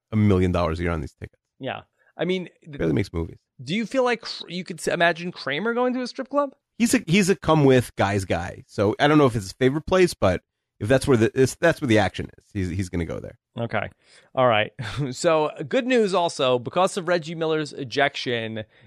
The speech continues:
Speaker 2: Jerry ends up being the winner on that bet. The Knicks won one ten to seventy-three.
Speaker 1: Yeah. Uh, yeah, Kramer really responsible for his own gambling victory.
Speaker 2: Yes. And so, uh, Charles Oakley not kicked out of the building that night, uh, providing some good defense to, uh, give Jerry the win on this bet.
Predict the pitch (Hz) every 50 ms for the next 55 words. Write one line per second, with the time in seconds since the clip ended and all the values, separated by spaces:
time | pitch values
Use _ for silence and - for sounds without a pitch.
0 | _ - 120 120 123 160 165 175 180 170 165 160 156 151 151 151 123 - - 139
1 | 143 139 123 135 127 - - - 131 131 131 123 120 123 131 143 143 139 120 113
2 | 127 127 120 - - _ _ - 160 143 127 - - _ - 131 120 120 127 131
3 | - - - 131 127 127 123 120 120 117 113 110 113 135 156 170 170 156 - 156
4 | 147 143 143 135 135 - 135 127 - - 135 127 127 120 113 104 - 120 110 -
5 | - - _ _ _ _ _ _ _ - 117 139 143 - _ _ _ _ _ -
6 | 104 101 95 95 - - 117 107 71 - _ - 127 127 131 127 131 117 113 117
7 | 117 113 107 104 - - 110 107 113 - - 104 92 _ - 95 90 85 - 113
8 | 107 104 98 95 98 104 110 110 104 95 82 80 85 - - - - - _ _
9 | _ - 113 101 - - - - - - 127 123 120 117 - 139 127 120 120 117
10 | 120 117 113 113 113 - - 165 175 175 160 165 165 160 - 147 135 127 123 113
11 | 113 131 143 156 160 - - - 160 135 - 147 131 123 123 117 110 107 123 120
12 | 120 113 117 113 113 113 113 113 117 113 110 - 113 101 95 101 113 - 104 101
13 | - - 127 123 135 135 143 139 135 - - 127 123 120 156 156 139 131 147 143
14 | 131 - - 117 104 104 104 - - - - 120 113 113 113 113 110 113 113 113
15 | 110 110 110 104 113 131 131 120 107 - - 131 127 127 127 123 117 113 113 127
16 | 131 123 113 104 98 104 107 - - - 117 101 - _